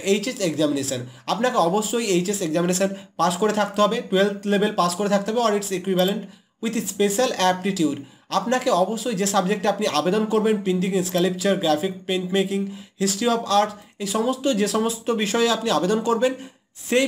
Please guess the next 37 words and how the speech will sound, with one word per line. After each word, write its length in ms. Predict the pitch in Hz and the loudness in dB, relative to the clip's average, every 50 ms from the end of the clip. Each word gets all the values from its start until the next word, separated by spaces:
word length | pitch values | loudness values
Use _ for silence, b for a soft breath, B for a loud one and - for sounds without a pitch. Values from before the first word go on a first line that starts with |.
| 220 214 | 2 0
বিষয়ের 300 | - - 226 233 233 226 | 0 2 2 2 2 2
উপর 120 | 226 233 202 180 | 2 2 2 2
আপনাকে 300 | 180 202 202 196 196 247 285 - - - - - - 151 131 | 2 2 0 0 0 -2 -4 -4 -8 -18 -20 -20 -16 -8 -2
জ্ঞান 200 | 160 190 185 185 175 175 | 0 2 2 2 0 -2
থাকতে 240 | 165 147 - - 151 143 | -2 -4 -2 -2 0 0
হবে। 180 | 143 127 131 127 127 127 - B B _ _ - | 2 0 0 -4 -8 -8 -16 B B _ _ -6
যে 80 | 175 208 - | -4 0 0
সমস্ত 220 | 269 269 269 269 247 - | 2 0 0 -2 0 2
ক্যান্ডিডেটরা 460 | 196 190 202 220 226 226 214 226 226 170 135 180 | 2 2 2 0 0 0 0 0 0 0 0 -2
দুটি 180 | 185 185 254 233 233 | -2 -2 -2 -2 0
বিষয়ে 240 | 226 - 240 233 226 165 160 | 0 0 2 2 2 2 2
আবেদন 240 | 175 185 202 202 190 208 | 2 2 2 0 0 0
করতে 160 | 202 214 214 214 | 0 -2 0 2
চাইবেন 280 | 214 208 202 226 262 302 - B B B B _ - | 2 2 2 2 -2 -2 -4 B B B B _ 0
তাদেরকে 340 | 196 190 196 247 247 - 220 180 196 | 0 2 2 0 -2 -2 -2 -2 0
কিন্তু 140 | 202 202 - - 165 | 0 0 0 2 2
আলাদা 220 | 185 202 226 233 247 | 4 4 4 4 2
আলাদাভাবে 380 | 247 247 247 240 214 220 208 214 - 151 | 2 2 2 2 0 2 2 2 2 2
আবেদন, 240 | 165 175 180 185 190 202 196 - - _ - 185 196 | 2 2 2 0 0 -2 -4 -10 -14 _ -2 -2 -2
একটি 260 | 196 196 196 - 262 262 196 | -2 -2 -4 -2 -2 0 0
অ্যাপ্লিকেশনে 580 | 165 165 160 196 202 196 208 202 226 220 254 285 302 196 156 131 151 | 0 0 0 0 0 0 0 0 0 0 0 -2 -4 -6 -8 -2 -2
দুটো 220 | 190 185 202 226 226 294 - - - _ - 165 | -2 0 2 0 0 0 -4 -10 -20 _ -4 -4
বিষয়ে 260 | 175 - 196 190 202 202 165 | 0 2 2 2 2 4 2
আবেদন 220 | 156 160 175 180 175 170 | 2 2 2 0 0 0
করা 120 | 170 185 190 - | 0 -2 0 0
সম্ভব 240 | 165 143 151 165 143 156 165 | -2 -2 0 -2 0 0 2
নয়। 160 | 170 151 120 - - b b b b b b b b b b b b | 2 0 0 -4 -8 b b b b b b b b b b b b
আর 60 | 180 214 | -2 0
দেখুন 160 | 247 254 269 254 202 - | 2 2 2 0 0 2
break 180 | 185 214 233 233 214 | 2 2 2 2 0
of 80 | 208 190 202 190 190 | 0 0 0 -4 -2
studies, 320 | - 180 156 143 131 120 - - - b b b b b 160 | -2 0 0 0 -2 -4 -8 -12 -16 b b b b b 0
যারা 180 | 214 226 240 240 247 - - - - _ _ _ _ _ _ _ - | 2 2 2 2 0 -2 -6 -12 -20 _ _ _ _ _ _ _ -14
দু 140 | 147 135 190 208 | -4 0 2 2
হাজার 160 | 208 220 226 220 220 - | 4 4 2 0 -2 -4
কুড়ির 260 | - 190 214 233 247 240 214 | -2 0 2 2 4 4 2
আগে 120 | 208 226 | 2 2